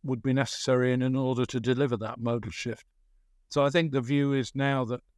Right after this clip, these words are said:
if it does happen, it's not gonna happen as quickly as everybody was talking about before. And, you know, political things, you may be aware that there was a parliamentary by-election, uh, at the, in August in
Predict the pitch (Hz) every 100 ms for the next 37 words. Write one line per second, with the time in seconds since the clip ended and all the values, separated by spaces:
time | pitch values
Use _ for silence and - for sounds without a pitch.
0 | _ _ _ _ - 151 156 147 165 151
1 | 147 127 - 127 - 139 135 143 135 131
2 | 131 123 117 - 156 - 123 120 113 123
3 | 117 123 113 113 - 147 - 117 110 120
4 | - 131 - 143 107 113 _ _ _ _
5 | _ _ - 143 139 139 135 - - -
6 | 139 117 - _ _ - 143 139 151 -
7 | 127 - 139 131 131 120 - _ _ _
8 | _ - 127 131 139 131 127 120 135 135
9 | 131 123 139 120 123 - 143 135 127 127
10 | - 120 - 139 143 123 - - 127 147
11 | _ 135 127 123 143 _ 143 147 139 131
12 | 131 - 135 131 170 143 127 127 - 135
13 | 127 123